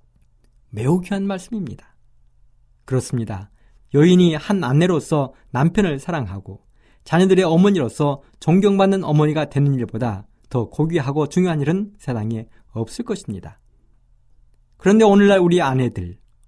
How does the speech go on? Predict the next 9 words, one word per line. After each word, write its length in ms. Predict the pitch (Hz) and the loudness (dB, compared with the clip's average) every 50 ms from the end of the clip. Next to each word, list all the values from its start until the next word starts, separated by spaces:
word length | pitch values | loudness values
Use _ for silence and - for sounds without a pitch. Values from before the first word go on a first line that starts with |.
| _ - | _ -8
어머니들은 760 | - 160 170 185 190 190 175 151 143 147 147 131 101 95 - _ _ _ _ _ _ _ _ - | 0 2 4 4 4 4 2 2 2 0 0 0 -2 -6 -12 _ _ _ _ _ _ _ _ 0
너무 300 | 127 147 170 196 220 214 | 2 4 4 4 2 0
바쁩니다. 640 | 214 - - - - - 208 190 151 - - - - _ - - - - _ _ _ _ _ _ _ _ _ - _ _ _ _ _ _ _ _ _ _ _ _ _ _ _ - | -2 -8 -10 -10 -6 -6 -6 -4 -6 -8 -12 -18 -20 _ -20 -20 -20 -20 _ _ _ _ _ _ _ _ _ -20 _ _ _ _ _ _ _ _ _ _ _ _ _ _ _ -10
남편을 580 | - 127 139 156 147 - 180 170 170 151 135 127 | -4 0 0 0 0 0 0 0 2 0 -2 -4
사랑하고 840 | - - 180 175 151 127 120 123 120 123 139 123 113 104 - _ _ _ _ - - | -4 -4 -2 -2 -2 -2 -2 -4 -4 -4 -4 -4 -4 -6 -10 _ _ _ _ -16 -8
집에서 400 | - 170 170 175 170 175 160 139 | -4 2 2 2 2 2 -2 -2
기다려야 440 | - - 185 185 180 180 175 170 160 | 0 -2 0 0 0 0 -2 -2 -4
할 180 | - 165 151 | -6 -8 -10
시간, 320 | - - - 90 87 87 | -10 -12 -14 -14 -14 -16